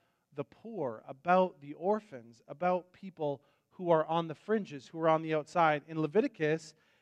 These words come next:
it says, "When you reap the harvest on your land, do not reap to the very edges of your field or gather the gleanings of your harvest. Lead them for the poor and for the foreigner riding amongst you, for I am the Lord." This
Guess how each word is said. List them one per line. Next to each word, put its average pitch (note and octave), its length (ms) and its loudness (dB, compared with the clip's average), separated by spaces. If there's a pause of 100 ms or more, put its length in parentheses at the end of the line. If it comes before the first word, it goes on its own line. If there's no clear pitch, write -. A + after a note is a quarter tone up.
(120)
it E3 160 -6
says, F3 380 0
"When F3+ 160 -2
you F3 140 -4
reap A3 320 -4
the F#3 80 -2
harvest F#3+ 500 0
on E3 140 -4
your D3+ 140 -6
land, E3 680 -4 (580)
do F3 60 -4
not F#3 340 6
reap G3+ 300 -2
to F3 80 -12
the E3 100 -4
very D#3+ 420 0
edges F3 420 0
of D#3+ 100 -10
your D#3+ 100 -8
field D#3 540 -4
or D3 120 -6
gather D3+ 520 2
the D3 80 -12
gleanings C#3+ 500 -14
of C3 100 -18
your C3+ 120 -8
harvest. F3 560 -2
Lead E3+ 260 -4
them F#3 200 -4
for - 100 -20
the D3 80 -18
poor G3 480 -2
and D#3 240 -8
for D#3+ 200 -6
the D3 80 -10
foreigner F#3 520 -2
riding C#3+ 400 0
amongst F3+ 440 -6
you, C#3+ 240 -16 (400)
for E3+ 200 2
I D3+ 140 6
am D3 100 -4
the D#3 100 -4
Lord." F#3+ 320 2
This D3+ 220 -10